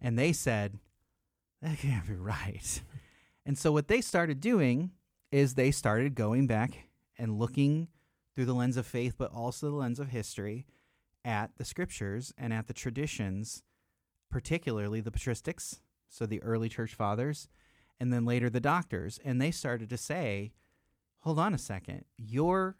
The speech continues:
neo-Thomistic interpretation not only gets the tradition wrong,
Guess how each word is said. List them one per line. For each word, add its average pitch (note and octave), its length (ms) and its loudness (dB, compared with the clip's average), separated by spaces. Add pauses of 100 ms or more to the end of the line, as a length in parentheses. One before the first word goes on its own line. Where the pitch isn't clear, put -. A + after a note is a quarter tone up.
(460)
neo-Thomistic C#3+ 720 2
interpretation B2 880 -4 (440)
not C#3+ 240 2
only E3+ 220 2
gets C#3 220 -2
the - 100 -20
tradition C3+ 520 -2
wrong, F#2 460 -6